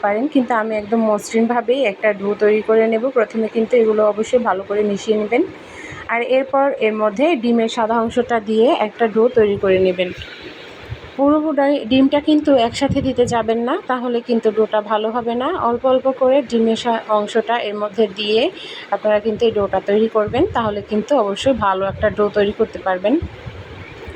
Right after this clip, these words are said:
আমি মেখে নিচ্ছি। এবার আমি অল্প একটু ডিম প্রথমে দিয়ে দিয়েছি, আর এটা আমি মেশানোর চেষ্টা করছি।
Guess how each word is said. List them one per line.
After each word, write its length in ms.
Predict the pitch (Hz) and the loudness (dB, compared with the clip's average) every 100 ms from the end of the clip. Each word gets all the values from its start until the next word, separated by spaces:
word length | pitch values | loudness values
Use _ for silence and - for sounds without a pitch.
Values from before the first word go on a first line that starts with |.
| - - - - | -16 -18 -14 -4
আমি 120 | 240 262 | 0 2
মেখে 220 | 240 247 247 | 0 0 0
নিচ্ছি। 280 | 247 - 302 339 | 0 0 2 4
এবার 160 | 233 226 233 | 4 2 0
আমি 140 | 240 247 - | 0 -2 0
অল্প 140 | 214 214 240 240 | 0 2 2 2
একটু 160 | - 254 226 | 0 0 2
ডিম 140 | 240 226 | 2 2
প্রথমে 320 | 214 226 226 208 | 0 2 0 4
দিয়ে 140 | 214 202 | 2 4
দিয়েছি, 300 | 226 220 - 320 | 2 2 2 0
আর 60 | 202 202 | 0 0
এটা 120 | 208 | 0
আমি 100 | 220 226 | 0 0
মেশানোর 420 | 214 220 208 214 208 | -2 -2 -2 -4 0
চেষ্টা 240 | 240 - 233 202 | -2 0 0 0
করছি। 280 | - - | 0 2